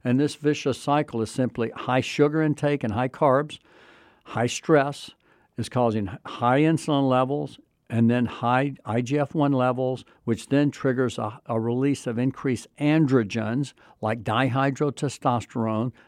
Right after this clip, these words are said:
that triggers acne, and you get caught in a vicious cycle. So that's why we're seeing this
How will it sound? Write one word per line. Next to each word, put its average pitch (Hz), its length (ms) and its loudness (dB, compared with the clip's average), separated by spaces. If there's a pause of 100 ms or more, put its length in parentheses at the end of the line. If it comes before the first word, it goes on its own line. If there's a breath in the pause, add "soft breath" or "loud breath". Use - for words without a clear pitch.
(100)
that 113 160 -4
triggers 120 380 0
acne, 110 480 -6 (240 soft breath)
and 120 200 2
you 123 120 0
get 123 200 -2
caught 117 240 -2
in 127 40 -10
a 110 60 -2
vicious 104 340 -6
cycle. 107 440 -10
So - 160 -2
that's 127 260 2
why 131 140 2
we're 113 120 -2
seeing 123 440 -2
this 110 260 -4